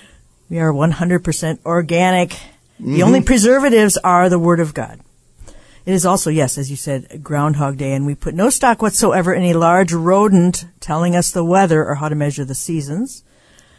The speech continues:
Speaker 1: Um, they're also called ground squirrels or marmots. So happy Ground Squirrel Day. I know it doesn't have that ring, but it's the same general thing. So anyway, uh, we have headlines today, and I want to start with, uh,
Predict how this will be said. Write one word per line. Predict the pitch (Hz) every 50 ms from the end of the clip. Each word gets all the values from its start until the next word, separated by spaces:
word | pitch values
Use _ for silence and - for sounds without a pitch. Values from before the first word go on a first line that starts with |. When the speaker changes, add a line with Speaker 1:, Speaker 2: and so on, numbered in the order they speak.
| _ _ -
Speaker 1:
Um, | - 151 151 147 143 143 147 143 139 139 -
they're | - 180 170 160
also | 165 190 196 - 220
called | - 214 196 185 165
ground | 139 - 175 175 185 240 311 359
squirrels | - - - - 190 185 190 202 226 214
or | - - 202 196
marmots. | 190 190 185 185 208 247 262 240 175 147 135 117 - -
So | - - 175 175
happy | 175 190 220 226 - 240
Ground | 180 175 190 190 196 202 214 214 -
Squirrel | - - - 175 175 175 175 175 175
Day. | 170 160 175 160 147 135
I | 131 139
know | 151 147
it | 143
doesn't | - 156 143 160
have | 160 147
that | 147 143 -
ring, | 165 196 214 220 214 208 202 175 - - _ _ _ _ _ _ _ _ _ _ _ _ _ _
but | - 170 160
it's | 165 156 - -
the | 151 147
same | - - 151 143 139 135
general | 131 127 127 131 139 135 131 127
thing. | - - 120 123 127 120 120
So | - - - 180 151 139
anyway, | 135 - 185 170 165 160 147 143 135 135 139 135
uh, | - - 151 151 147 147
we | 151 180 233
have | 294 269 175
headlines | 165 190 214 269 339 339 285 208 175 165 -
today, | - 185 165 165 160 151 143 135 131 123 - _ _
and | - 196 180 170 170 170
I |
want | 170 185 185
to | 170
start | - - 180 175 117
with, | 165 156 - - -
uh, | 143 135 123